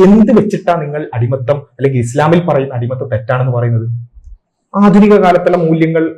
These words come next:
അതിനോട് യോജിക്കുന്നില്ല എന്ന് പറഞ്ഞുകൊണ്ടല്ലേ? അല്ലേ ചങ്ങായിമാരെ, അല്ലേ? ഏയ്, ആധുനിക കാലത്തുള്ള മൂല്യങ്ങളുമായി ഇസ്ലാമിലെ നിയമങ്ങൾ ലോ-, യോജിക്കുന്നില്ല എന്നല്ല നിങ്ങൾ പറയുന്നത്.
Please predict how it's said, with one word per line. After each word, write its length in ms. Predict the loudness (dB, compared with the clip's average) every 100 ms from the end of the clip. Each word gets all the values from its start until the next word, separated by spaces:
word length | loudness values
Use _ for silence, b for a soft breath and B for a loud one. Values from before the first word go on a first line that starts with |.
| -12
അതിനോട് 280 | -10 -4 -2
യോജിക്കുന്നില്ല 520 | -2 -4 -4 -2 0
എന്ന് 140 | 4 4
പറഞ്ഞുകൊണ്ടല്ലേ? 560 | 2 2 2 0 -2 -10 _ _ -8
അല്ലേ 440 | -2 0 0 -2 -12 -20 -14
ചങ്ങായിമാരെ, 400 | -10 -6 -6 -4
അല്ലേ? 420 | -4 -2 2 2 2 -4 -10 -20 -20 -4 0
ഏയ്, 220 | 2 0 -8 -20 _ _ -20 -10 -4
ആധുനിക 480 | 0 2 4 4
കാലത്തുള്ള 500 | 2 -2 -4 -4 -2
മൂല്യങ്ങളുമായി 680 | -2 -2 -2 -2 -2 -2 -4
ഇസ്ലാമിലെ 560 | -4 -8 -6 -6 -4 -4
നിയമങ്ങൾ 360 | -4 -6 -4 -2
ലോ-, 220 | 0 0
യോജിക്കുന്നില്ല 600 | 0 0 -2 -4 -2 0
എന്നല്ല 240 | 0 0 -2 -4 -8
നിങ്ങൾ 280 | -2 2 2
പറയുന്നത്. 300 | 0 -6